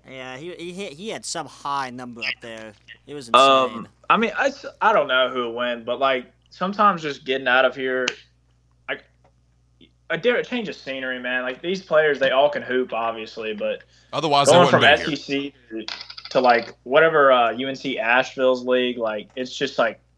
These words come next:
Speaker 2: kids. It's, like, kids. It's, like, child's play, man.
Speaker 3: But, I mean,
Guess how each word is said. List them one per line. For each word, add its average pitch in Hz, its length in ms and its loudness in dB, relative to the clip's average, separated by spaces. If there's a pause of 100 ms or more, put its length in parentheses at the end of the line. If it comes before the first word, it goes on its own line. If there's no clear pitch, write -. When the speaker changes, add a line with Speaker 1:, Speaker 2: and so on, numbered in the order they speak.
(380)
Speaker 2:
kids. 107 380 -8
It's, 117 180 -6
like, - 200 -4 (400)
kids. 104 360 -6
It's, 123 140 -4
like, 117 160 0
child's 107 320 2
play, 101 240 -8
man. 107 260 -10 (1080)
Speaker 3:
But, 104 100 -6
I 107 60 -6
mean, 98 220 -4